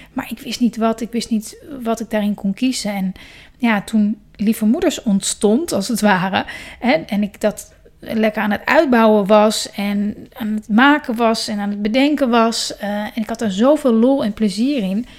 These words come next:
dat ik dacht van, "Nou, het zou toch mooi zijn als ik, als ik hier, als dit gewoon mijn werk zou kunnen zijn." Maar ik denk, "Dat kan nooit." En weet je, dat stemmetje wat zegt dat het allemaal niet kan. Maar ja, omdat ik het leuk vond, ben ik gewoon daarmee doorgegaan.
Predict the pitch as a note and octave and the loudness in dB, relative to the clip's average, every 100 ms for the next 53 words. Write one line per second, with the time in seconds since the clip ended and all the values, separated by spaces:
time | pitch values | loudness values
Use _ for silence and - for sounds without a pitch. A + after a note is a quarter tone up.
0 | - - - F#3+ - G#3+ - - - - | -20 -16 -8 -8 -8 -10 -10 -14 -14 -12
1 | G#3+ - A#3 - A3 A#3 A3 A3 - - | -12 -6 -6 -4 -4 -2 -2 -6 -14 -10
2 | A3+ A#3+ - A3+ E4 D4 A3+ G#3+ C#4 D4+ | -8 -8 -2 0 4 2 2 -4 -6 -8
3 | - E4+ C4 G#3 G3+ G3 G3+ G3 G3 G3+ | -4 0 2 2 2 2 2 0 -2 -8
4 | - G3 F#3+ F3+ F#3 F3 F#3 - - - | -8 -6 -4 -6 -8 -10 -14 -18 -20 -20
5 | - - B2+ D#3 E3 E3 E3 E3+ - D#3+ | -20 -20 -18 -16 -12 -12 -12 -14 -14 -10
6 | F3+ G#3+ A#3 A#3 A3+ F3 F#3 G#3 A#3+ C#4 | -2 0 2 0 -2 -10 -8 -8 -6 -6
7 | G#3+ - - F#3 F#3+ G#3+ G3+ - G3 - | -6 -8 -8 -8 -8 -10 -12 -12 -12 -12
8 | A#3 A#3+ A#3+ G#3+ A3 A3+ - B3+ B3 B3+ | -14 -12 -8 -4 -2 -2 -4 -4 -4 -4
9 | - - - - B3+ B3+ B3+ B3+ - B3+ | -8 -20 -20 -2 2 4 4 0 -4 -2
10 | F#3+ F#3 G#3 G#3 G3+ G#3+ A3 G#3 G#3+ G3+ | -2 -4 -2 2 2 0 -2 -2 -2 -4
11 | - G3+ G3+ G#3 - C4 G#3+ G#3 F#3 A3 | -4 -2 0 -2 -6 -4 -2 -2 0 0
12 | D#4 C#4+ A3+ G#3 F#3+ F#3+ | 0 -4 -6 -4 -4 -6